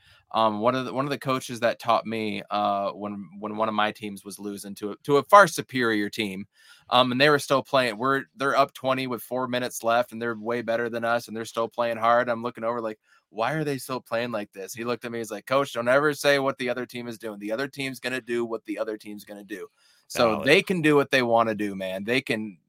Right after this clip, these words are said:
Speaker 1: they can play and go full one hundred percent. They could go vanilla. What the Suns need to do is get their rotations tighter, get used to playing with each other, and play Phoenix Suns basketball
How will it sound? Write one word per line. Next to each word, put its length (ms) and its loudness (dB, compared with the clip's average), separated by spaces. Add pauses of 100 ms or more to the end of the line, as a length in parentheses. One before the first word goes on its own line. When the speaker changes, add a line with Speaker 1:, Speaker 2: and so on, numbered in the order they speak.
Speaker 1:
they 160 -4
can 160 -10
play 420 6
and 140 -4
go 400 0
full 240 0
one 160 2
hundred 240 -2
percent. 420 0
They 140 -2
could 140 -14
go 180 -2
vanilla. 500 -8 (260)
What 140 -4
the 100 -10
Suns 420 2
need 220 -4
to 100 -10
do 340 -10 (260)
is 280 -8
get 220 -2
their 120 -2
rotations 640 -4
tighter, 380 0
get 240 -6
used 240 -8
to 80 -14
playing 340 0
with 160 -4
each 220 -6
other, 180 0
and 100 -8
play 340 -2 (280)
Phoenix 340 -6
Suns 240 -6
basketball 720 -2